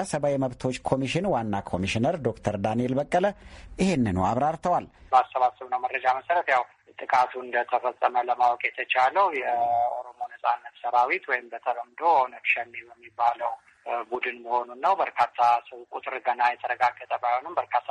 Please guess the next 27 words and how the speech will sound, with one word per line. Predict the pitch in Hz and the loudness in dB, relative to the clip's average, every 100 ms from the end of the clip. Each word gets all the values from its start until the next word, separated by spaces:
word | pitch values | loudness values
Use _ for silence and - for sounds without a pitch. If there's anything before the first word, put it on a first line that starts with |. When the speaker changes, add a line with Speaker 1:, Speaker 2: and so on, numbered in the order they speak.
| 120 | -4
Speaker 2:
ሰዎች | 123 120 117 - | -6 -10 -6 0
ላይ | 135 127 120 _ _ _ - | 2 2 -4 _ _ _ -6
አሰቃቂ | 123 123 - 123 123 120 | -2 -2 -4 -2 0 0
የሆነ | 127 120 117 117 | -2 -2 -6 -10
ግድያ | 120 120 120 | -12 -6 0
የተፈጸመ | 117 - - 120 - 120 117 117 113 _ | 0 -2 -8 -12 -4 -2 0 -2 -4 _
መሆኑን | 117 117 120 120 - 117 | -2 -2 -2 -12 -18 -20
ለማወቅ | - 120 123 120 - | -6 0 2 2 2
ችለናል። | - 123 131 175 - - _ _ | -2 2 4 4 4 -2 _ _
በአብዛኛው | 123 127 123 127 127 127 | 2 2 2 0 2 0
መረጃ | 127 123 120 | 2 -4 -2
እስካሁን | 120 - 120 123 | -2 -2 -2 -2
ስናገኝ | - 123 120 123 117 | -4 -4 -4 -4 -14
የነበረው | 120 117 - 131 165 | -12 -12 -6 -2 -2
ከጥቃቱ | - 127 120 - 131 123 - | -2 -4 -4 -4 -2 -2 -4
ይሸሹ | 120 123 120 - | -4 -4 -4 -6
ከነበሩ | 123 120 - 123 120 120 117 - | -4 -4 -6 -10 -12 -14 -18 -8
ሰዎች | 120 117 120 - | -8 -8 -4 -4
ነው | - 180 | 0 -2
እና | 127 120 120 117 - | -2 2 2 2 -4
ወደ | 127 127 | -10 -10
የአቅራቢያው | 123 127 123 127 123 - 123 120 | -2 0 0 2 0 2 0 0
ቦታ | 123 120 123 - | -4 0 2 2
ተጠልለው | 123 123 120 117 120 | -2 -4 -4 -6 -8
እንደሚገኙ | 120 123 120 117 120 120 120 120 123 | -8 -12 -12 -14 -14 -14 -16 -2 4
አውቀናል። | 120 117 131 139 202 196 | 4 4 2 4 4 2
እንግዲህ | 147 127 123 | -8 -8 -8